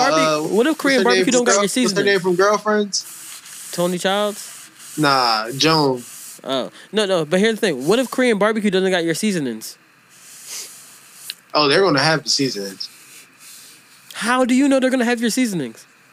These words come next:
Speaker 2: 'Cause we're eating Korean barbecue. We're not eating my food. We're eating Korean barbecue.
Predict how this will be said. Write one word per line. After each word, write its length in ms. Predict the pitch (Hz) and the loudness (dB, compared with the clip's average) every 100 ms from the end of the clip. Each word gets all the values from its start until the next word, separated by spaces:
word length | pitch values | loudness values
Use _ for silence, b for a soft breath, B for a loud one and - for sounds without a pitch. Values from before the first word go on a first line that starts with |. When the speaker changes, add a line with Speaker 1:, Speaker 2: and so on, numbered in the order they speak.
| - | -2
Speaker 2:
'Cause 140 | 170 160 | 2 4
we're 140 | 170 | 4
eating 240 | 208 185 | 4 4
Korean 340 | 151 151 175 143 | 4 4 4 4
barbecue. 560 | 165 175 139 - 113 110 - | 4 2 -2 -2 -2 -2 -2
We're 80 | 139 | 2
not 240 | 165 147 | 2 2
eating 240 | 175 131 131 | 2 2 2
my 180 | 143 | 2
food. 340 | 139 - 131 147 | 0 -2 0 2
We're 120 | 127 | 0
eating 400 | 131 123 127 123 | 0 0 -2 -4
Korean 300 | - 131 131 | -2 2 2
barbecue. 380 | 127 156 151 - | 2 0 -2 -10